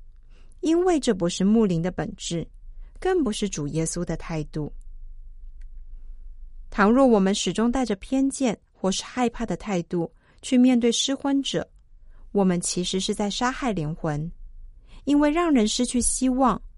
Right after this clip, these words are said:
让人感受到被排斥在外，也就是间接鼓励人走向堕落一样的可怕。那么，我们在牧灵工作上该用什么正确的态度带领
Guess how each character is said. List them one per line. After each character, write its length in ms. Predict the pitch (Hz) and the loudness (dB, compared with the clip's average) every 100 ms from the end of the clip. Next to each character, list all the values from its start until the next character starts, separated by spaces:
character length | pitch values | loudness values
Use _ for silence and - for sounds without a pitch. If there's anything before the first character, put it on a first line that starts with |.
| - - - - | -18 -18 -18 2
让 200 | 233 226 | 4 6
人 180 | 202 | 4
感 200 | 202 180 | 2 0
受 240 | 160 - 208 | 0 0 0
到 260 | 202 185 175 - | 2 0 0 -6
被 140 | - 262 | 0 0
排 260 | - 160 | 0 -4
斥 240 | 160 - 254 | -2 0 -2
在 220 | 269 240 | 0 0
外， 300 | 202 214 185 - - - - - - | 2 0 0 -6 -16 -16 -16 -14 2
也 120 | 196 | 4
就 140 | 190 | 4
是 160 | 214 233 | 0 0
间 220 | 220 285 | 2 2
接 180 | 247 269 | 2 0
鼓 180 | 269 175 | 0 0
励 160 | 180 | 2
人 360 | 202 175 160 180 - | 0 0 -2 -4 -4
走 180 | 175 | -4
向 260 | 165 220 220 | -2 0 -2
堕 240 | - 269 247 | 0 2 2
落 300 | 220 226 - - | 4 2 0 -8
一 140 | - 160 | -6 -2
样 120 | 208 | -2
的 80 | 208 | -4
可 280 | - - 147 | -6 -10 -12
怕。 340 | - - 147 - - - - - - - - - - - - - - - - - - - - - | -10 -6 -6 -8 -14 -14 -14 -14 -16 -16 -16 -16 -14 -14 -14 -14 -14 -16 -16 -18 -18 -16 -10 -2
那 160 | 175 | 0
么， 220 | 165 151 151 - - - | 2 -2 -6 -14 -12 2
我 120 | 214 | 4
们 100 | 240 | 6
在 160 | 311 | 4
牧 200 | 330 349 | 2 4
灵 160 | 294 220 | 6 4
工 200 | 240 269 | 4 2
作 180 | 269 240 | 2 0
上 300 | - 233 185 - - - - | 2 0 0 -6 -16 -16 -4
该 140 | - 214 | 2 4
用 200 | 226 214 | 6 4
什 160 | - | 2
么 120 | 160 | -2
正 280 | 151 - 302 | -2 0 0
确 140 | 294 330 | 0 0
的 120 | 208 | 0
态 280 | - 220 196 | 0 -2 0
度 280 | 220 190 233 - - - - | 2 2 0 -12 -20 -18 -12
带 260 | - 196 180 | -4 0 0
领 260 | 160 160 | 0 -4